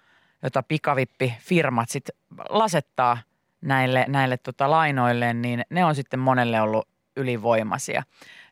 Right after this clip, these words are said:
Ja Hesari kertoo, kuinka takavuosien poskettomia pikavippikorkoja puidaan nyt oikeudessa ja moni pääsee pois ulosotosta. Lakitoimisto haalii asiakkaita kohtuuttomia pikavippikustannuksia maksavista ihmisistä ja heitä riittää.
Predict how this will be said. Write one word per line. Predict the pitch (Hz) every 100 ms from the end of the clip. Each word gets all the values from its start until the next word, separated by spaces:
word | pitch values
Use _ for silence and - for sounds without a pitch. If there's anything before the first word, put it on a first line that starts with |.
| -
Ja | 143 143 131 131 127 -
Hesari | 175 175 139 123
kertoo, | 143 127 - 120
kuinka | 123 123
takavuosien | - 196 190 139 131 - 131
poskettomia | 131 233 - - 220
pikavippikorkoja | 214 254 240 233 240 254 240 - 208
puidaan | - 254 226 185
nyt | 180 -
oikeudessa | 254 277 180 - 117 110 107 117 139
ja | 135
moni | 170 175 135
pääsee | 170 170 151 147 -
pois | 175 143 -
ulosotosta. | 185 156 117 - 135 - 107 - - - - - - -
Lakitoimisto | 208 247 214 202 185 185
haalii | 202 190 175
asiakkaita | 170 170 151 - 139 151
kohtuuttomia | 233 254 - 175 - 143 139
pikavippikustannuksia | - 196 160 139 135 - 143 - 127 120 - 123
maksavista | 123 - 120 - -
ihmisistä | 262 240 165 156 - -
ja | 135
heitä | 117 127 123 -
riittää. | 113 120 117 _ - -